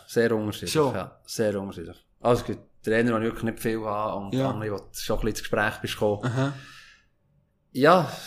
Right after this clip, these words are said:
Speaker 1: es kommt halt im-, hat auch damit zu, ja, komme ich zum Spielen bei dem, komme ich nicht.
Speaker 2: Ja.
Speaker 1: Wenn ich nicht kann spielen, vertraue
Speaker 2: Mhm.
Speaker 1: ich weniger, dann sage ich auch weniger und,
Speaker 2: Mhm.
Speaker 1: äh, ja. Aber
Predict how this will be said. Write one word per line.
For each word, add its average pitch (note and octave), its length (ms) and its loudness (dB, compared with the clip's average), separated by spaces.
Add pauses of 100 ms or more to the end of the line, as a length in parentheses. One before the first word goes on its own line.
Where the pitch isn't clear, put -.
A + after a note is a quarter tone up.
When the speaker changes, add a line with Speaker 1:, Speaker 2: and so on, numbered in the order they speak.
(360)
Speaker 1:
es - 260 -8
kommt C#3+ 200 0
halt C#3 220 4
im-, D#3+ 200 2
hat F#3 160 4
auch F3+ 60 8
damit F#3 220 2
zu, F3+ 120 2
ja, E3+ 400 6
komme D#3+ 160 -2
ich D3+ 60 -4
zum D#3+ 120 -2
Spielen F#3 360 2
bei F3 80 0
dem, E3 260 2
komme D#3 220 2
ich D3 60 2
nicht. D#3+ 300 2
Speaker 2:
Ja. E3 100 4
Speaker 1:
Wenn D3+ 100 6
ich C#3+ 40 6
nicht D#3 160 4
kann D3 100 0
spielen, E3 320 2
vertraue E3 440 4
Speaker 2:
Mhm. F3 80 0
Speaker 1:
ich D#3+ 60 -2
weniger, E3+ 400 2
dann D#3 180 0
sage D3+ 260 0
ich D#3+ 60 2
auch D#3 100 0
weniger D#3 540 -2
und, B2+ 240 -2
Speaker 2:
Mhm. B2 60 -8
Speaker 1:
äh, A#2+ 560 4
ja. G#2 380 0 (500)
Aber - 480 0